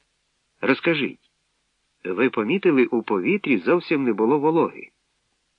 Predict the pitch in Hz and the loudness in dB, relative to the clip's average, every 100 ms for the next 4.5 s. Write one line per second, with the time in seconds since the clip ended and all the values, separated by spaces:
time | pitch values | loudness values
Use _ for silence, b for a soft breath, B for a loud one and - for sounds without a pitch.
0 | _ - 139 113 101 107 120 98 101 123 | _ 0 0 0 -2 -2 -2 -2 0 2
1 | 120 123 - 123 127 120 113 120 123 120 | 2 0 -2 -2 -2 -2 0 0 0 -2
2 | _ _ _ _ _ _ _ _ - - | _ _ _ _ _ _ _ _ -6 0
3 | 127 127 165 160 170 117 107 123 131 143 | 0 0 -2 0 0 2 2 2 0 -2
4 | - 123 92 - 101 | -4 -4 -4 -6 -12